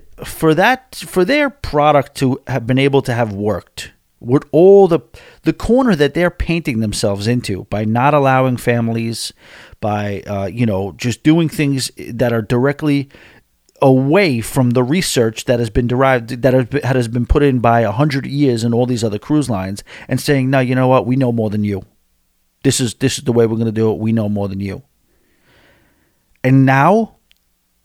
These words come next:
you have the bad reviews, and now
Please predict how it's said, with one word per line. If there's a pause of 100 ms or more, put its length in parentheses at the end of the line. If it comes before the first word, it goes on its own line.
(460)
you
have
the
bad
reviews, (180)
and
now